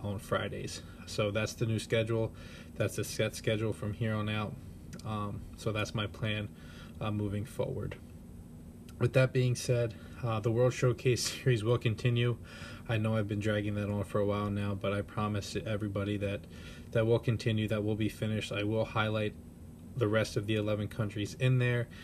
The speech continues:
and everything you can do, see, eat, all of that stuff. Also,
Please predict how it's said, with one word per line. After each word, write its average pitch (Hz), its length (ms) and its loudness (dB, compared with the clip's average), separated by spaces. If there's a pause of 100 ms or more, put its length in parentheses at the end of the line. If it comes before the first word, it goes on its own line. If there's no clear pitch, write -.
(220)
and 110 160 2
everything 107 380 2
you 107 100 0
can 107 200 -4
do, 104 460 0
see, 107 560 -2 (100)
eat, 104 360 -6 (320)
all 107 160 0
of 101 80 -6
that 101 180 -6
stuff. - 280 -6 (1300)
Also, 131 460 6